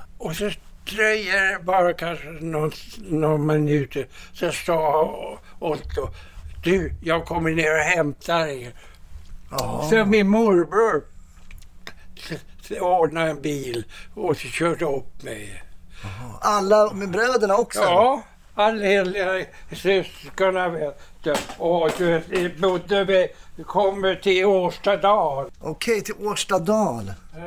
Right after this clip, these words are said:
Speaker 1: Årstadal, Årstaängen, om vi vet ungefär var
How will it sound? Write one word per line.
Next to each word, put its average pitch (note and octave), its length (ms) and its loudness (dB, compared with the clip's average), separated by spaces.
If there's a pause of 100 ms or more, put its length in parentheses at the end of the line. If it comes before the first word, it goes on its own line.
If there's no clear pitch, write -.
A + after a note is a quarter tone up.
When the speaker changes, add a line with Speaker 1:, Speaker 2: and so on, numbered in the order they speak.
(120)
Speaker 1:
Årstadal, G#3 720 -2 (200)
Årstaängen, A3+ 840 0 (420)
om F3 280 -2
vi F3 180 -2 (280)
vet E3+ 260 -2
ungefär E3 600 0
var D#3 220 -2